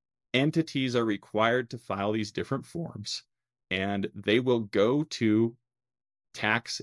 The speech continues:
and regulatory and legal counsel, and they will say, "Okay, what's the best strategy for, for dealing with this?"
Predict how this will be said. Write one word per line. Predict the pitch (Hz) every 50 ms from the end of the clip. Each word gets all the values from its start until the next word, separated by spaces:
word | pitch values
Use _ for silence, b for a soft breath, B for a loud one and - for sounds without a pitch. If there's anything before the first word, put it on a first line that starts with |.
| - -
and | 107 101 101 101 101 101 104 101 - _ _ _ _ _ _
regulatory | - 95 98 110 117 113 110 110 - - 101 104 104 110 110 107 -
and | - 92 90 90 95 92
legal | 98 117 131 135 127 107 98 98 98 98 - _ _ _ _
counsel, | - - - 117 131 123 - - 85 85 92 98 -
and | - 92 92
they | 92 95
will | 92 95
say, | - - 107 107
"Okay, | 113 110 - 170 160 131 85 82 80
what's | - 87 92 - - -
the | - 98
best | - - 101 101 -
strategy | - - - 101 101 104 104 98 98 90
for, | - - 90 87 85 -
for | - - 104
dealing | 92 - 113 131 139 123 98 87
with | 87 -
this?" | - 87 85 85 -